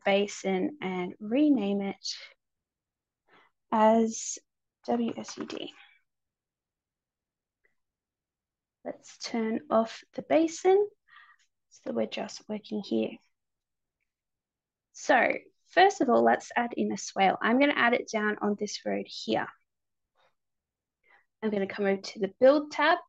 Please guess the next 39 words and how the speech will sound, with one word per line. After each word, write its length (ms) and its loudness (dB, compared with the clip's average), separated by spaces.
and 220 -2
in 180 -2
my 120 -2
stormwater 720 -2
controls, 720 -2
I'm 160 -2
gonna 180 -2
do 220 -4
this 200 -8
one 140 -4
in 120 -2
four 260 -6
swale. 400 0
So 160 -4
that's 320 0
one 160 -2
in 100 -2
four 220 -6
is 120 -8
the 40 -20
side 520 -4
slope. 320 -2
For 120 6
a 60 4
swale, 560 4
what 120 0
you 200 0
do 300 -2
is 400 2
you 320 0
can 380 -6
specify 520 0
the 120 0
width 380 0
and 180 2
then 480 4
run 320 -2
the 100 -4
length. 300 -8